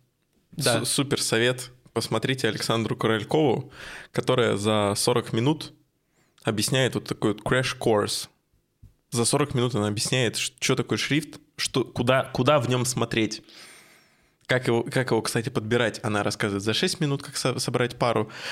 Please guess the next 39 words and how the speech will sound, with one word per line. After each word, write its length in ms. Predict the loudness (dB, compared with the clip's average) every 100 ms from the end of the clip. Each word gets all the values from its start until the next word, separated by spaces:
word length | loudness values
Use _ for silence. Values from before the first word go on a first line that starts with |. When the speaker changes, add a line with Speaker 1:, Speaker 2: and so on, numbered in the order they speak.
| -10 -6
Speaker 2:
э, 380 | -2 0 -2 -4 -4
что 160 | -2
такое 160 | 0 0
хорошая 340 | 0 0 0
кириллица, 360 | -2 -2 0 -2
что 120 | 0
такое 180 | 0 0
плохая 300 | 0 0 0
кириллица 500 | 0 0 0 -2 -2
и 120 | 0
зачем 280 | 0 0 0
вам 120 | 0
вообще 200 | 0 0
обращать 400 | 0 0 -2 -2
на 60 | -4
это 100 | -4
внимание. 300 | -2 -2 -2 -6 -12
Шрифтовиков 840 | -2 0 0 2 0 2 2 0 -2
в 160 | -2
мире 380 | 0 2 0 -2
мало. 460 | -2 2 2 2 -2 -10 _ _ _ _ _ _ _ _ _ -20 -20 _
Ты 320 | 0 2 2 -2 -4
не 180 | 0 0
з-, 140 | 0 0
ну, 100 | -2
то 140 | 2 0
есть, 260 | -2 -6 -12 -2
э, 340 | 2 4 4 2 -2 -8 -4
шрифт 420 | 0 0 -2 0
не 140 | -2
твой 220 | 2 2 2
основной 340 | 0 0 0
профиль 420 | 2 0 0 -2
рабочий. 580 | -2 0 -2 -2 -6 -10 -14 _ -12
И 80 | -4
не, 120 | 0 2
не 80 |
Speaker 1:
Нет. 180 | 4 4
Speaker 2:
мой. 320 | 4 4 2